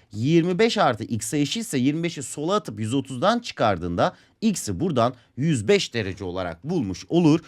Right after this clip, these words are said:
Hop, dördüncü soruya da geliriz. Şimdi dördüncü soruya baktım. A B C D ikizkenar yamuk. A B D C koluna eşit. Tamam, ikizkenar yamuk olması gerekiyor. A C E B'ye eşit. Dur bakayım. A C. Bak A C bu yamuğun köşegeni.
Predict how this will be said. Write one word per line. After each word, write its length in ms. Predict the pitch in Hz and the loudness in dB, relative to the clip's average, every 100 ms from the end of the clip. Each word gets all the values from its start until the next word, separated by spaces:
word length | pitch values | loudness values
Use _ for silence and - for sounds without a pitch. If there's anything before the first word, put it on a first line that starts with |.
| - - | -18 -2
Hop, 680 | 98 113 135 180 220 - - | 6 8 12 10 8 4 4
dördüncü 500 | 160 151 101 85 73 | 6 6 2 -2 -4
soruya 420 | - 165 110 92 | 0 2 4 8
da 220 | 147 180 - _ | 8 8 4 _
geliriz. 380 | 117 113 82 - _ - | 0 0 0 -10 _ -14
Şimdi 200 | - 135 | -8 2
dördüncü 400 | 240 220 139 110 | 6 6 2 -4
soruya 300 | - 113 170 | -4 -2 0
baktım. 300 | 160 - 101 - | 0 -2 -12 -6
A 280 | 117 156 165 | 0 0 0
B 200 | 196 196 | -4 -4
C 280 | 190 185 120 | -4 -4 -2
D 200 | 101 101 _ - | -6 -8 _ -14
ikizkenar 500 | 120 170 98 127 175 | -10 -8 -4 0 0
yamuk. 280 | 95 82 - - - - | -2 -6 -16 -20 -6 6
A 260 | 147 175 170 | 8 8 6
B 220 | 202 170 | 0 0
D 200 | 165 151 | -2 -2
C 140 | 180 | -4
koluna 300 | - 139 123 | -4 -2 -2
eşit. 280 | 151 120 - | -2 -4 2
Tamam, 340 | 143 107 110 - | 2 4 0 -6
ikizkenar 440 | 107 - - 113 | -12 -10 -4 -2
yamuk 240 | 107 104 107 | 0 -2 -2
olması 320 | 98 95 - | -2 -2 -2
gerekiyor. 340 | 90 76 139 - | -4 -2 -4 4
A 260 | 143 156 156 | 8 8 4
C 240 | 185 196 151 | -2 -4 0
E 220 | 135 123 | 0 2
B'ye 200 | 135 131 | 2 2
eşit. 240 | 113 - | -2 -4
Dur 60 | 214 | -2
bakayım. 280 | 160 104 - - | -2 -4 -4 6
A 280 | 123 175 139 | 8 8 6
C. 240 | 101 80 - - - | -6 -10 -14 -20 -8
Bak 200 | 104 - | -8 0
A 300 | 143 175 202 | 6 6 6
C 260 | 131 117 117 - | 0 -4 -4 -8
bu 100 | 131 | -4
yamuğun 500 | 156 185 139 120 170 _ _ _ | 0 2 2 0 -4 _ _ _
köşegeni. 500 | - - 95 78 69 | -8 -6 -6 -6 -10